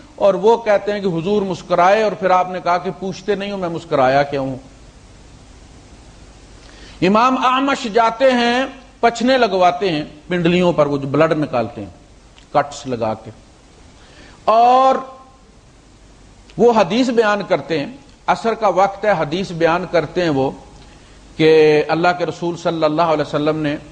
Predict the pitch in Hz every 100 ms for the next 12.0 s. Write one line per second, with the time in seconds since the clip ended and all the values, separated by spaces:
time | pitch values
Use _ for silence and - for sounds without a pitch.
0 | - - - 180 180 190 170 135 135 160
1 | 214 - - - 165 170 175 185 165 151
2 | 151 175 196 196 185 170 175 180 175 135
3 | 151 156 147 120 110 92 - - - -
4 | - - - - - - - - - -
5 | - - - - - - - - - -
6 | - - - - 226 - 254 277 285 254
7 | 262 262 262 294 277 180 190 240 202 196
8 | 147 190 247 - 240 226 165 214 226 -
9 | 208 190 180 196 240 262 233 269 220 226
10 | 233 240 233 220 240 247 208 196 208 208
11 | 180 170 175 170 156 131 131 127 117 107